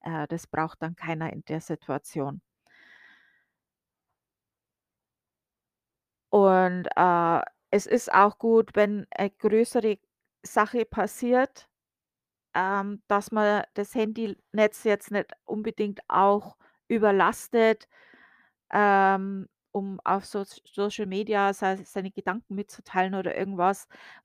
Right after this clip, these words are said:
weil, ähm, wenn zu viel das Internet benutzt wird in so 'ner Situation, kann es natürlich auch dazu führen, dass die,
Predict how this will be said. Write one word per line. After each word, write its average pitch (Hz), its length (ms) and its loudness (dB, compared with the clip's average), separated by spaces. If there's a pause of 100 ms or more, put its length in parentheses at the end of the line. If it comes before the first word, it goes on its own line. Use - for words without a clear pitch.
(120)
weil, 185 680 2 (100)
ähm, 185 500 -2 (960)
wenn 202 220 -4
zu - 180 -8
viel 247 280 -4
das 220 180 -4
Internet 208 520 -4
benutzt 202 460 -6
wird 214 300 2
in 196 220 -10
so 196 140 -4
'ner 190 160 -4
Situation, 190 760 -4 (240)
kann 196 180 -2
es 202 120 -6
natürlich 202 340 -6
auch 170 180 2
dazu 180 400 -6
führen, 175 320 -8
dass 175 220 -6
die, 180 180 -8